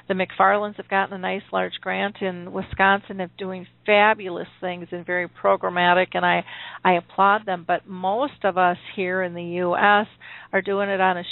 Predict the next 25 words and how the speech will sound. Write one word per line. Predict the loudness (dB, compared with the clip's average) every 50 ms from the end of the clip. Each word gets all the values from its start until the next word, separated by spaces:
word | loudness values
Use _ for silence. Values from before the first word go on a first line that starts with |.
| -8
shoestring | -6 -8 -8 -10 -10 -8 -8 -8 -8 -4
budget. | 0 2 2 2 0 -2 -2 -4 -4 -6
You | -8 -6
know, | -4 -4 -2
we're | -2 -2 -4 -4
getting | -4 _ 0 2 2 2 -2 -6
people | -10 -8 -6 -6 -6 -6 -6 -4
with | -4 -4 -6 -6 _ 2
passion | 2 4 4 4 2 0 -6 -8 -10 -12 -14 _ -2
pulled | -2 -2 -2 -2 -6 -12
together, | -8 0 2 2 2 2 0 -2 -4 -4 -6 -12 -16 -16 -16 -18 -4 _
and | 0 0
we're | 0 -2 -4
changing | -2 -2 -2 -2 -2 -4 -6 -8 -6 -2
lives. | 0 0 0 2 0 -2 -4 -6 -8 -12 -20 -20 -20 -20 -20 -20 _ _
We're | -2 2
making | 4 4 4 4 2 2 0
a | 0 -2
difference, | 0 0 0 0 -2 -4 -4 -4 -4 -6 -8 -14 -8 _
and | -4 -4 -4 -4
we're | -2 0 2 2 2 2
empowering | 0 -2 -6 -6 -6 0 2 4 4 6 4 2 -2 -6 -6 -8 -10 -12 -16
people | -12 -12 -10 -10 -10 -12 -14 -16 -12 -8
to | -6
live | -4 -2 -2 0 0 -2 -2